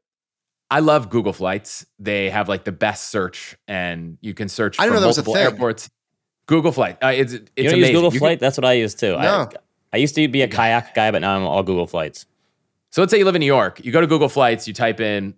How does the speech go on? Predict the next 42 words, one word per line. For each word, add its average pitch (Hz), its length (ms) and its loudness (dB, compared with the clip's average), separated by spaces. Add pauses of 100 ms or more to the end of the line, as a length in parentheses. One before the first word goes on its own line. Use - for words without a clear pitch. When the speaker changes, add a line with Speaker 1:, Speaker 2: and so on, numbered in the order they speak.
Speaker 1:
you 117 80 -6
know, 92 240 -6
L 139 160 2
G 131 220 0
A, 113 260 2
comma, 110 380 -2
J 117 240 -2
F 110 120 -2
K, 110 380 -2
comma, 104 320 -6
E 120 140 -4
W 110 320 0
R, 90 440 0 (240)
and 120 140 0
then 135 100 2
you 131 100 0
can 139 120 0
leave 147 220 0
the 123 100 0
destination 123 720 -4
empty, 95 580 -4 (220)
and 110 100 -4
you 123 80 -2
can 117 100 -4
say, 110 160 -2
like, 101 280 -2 (360)
"July 127 380 0
fifteenth - 680 -6
to 120 100 -6
twentieth, 110 640 -2
search." - 640 -4 (100)
And 117 80 -2
it'll 160 140 4
just 135 160 -2
show 156 80 2
you 131 100 2
a 110 60 0
map 123 260 -2
of 117 120 -4
the 110 100 0
whole 135 180 0
world. 113 400 2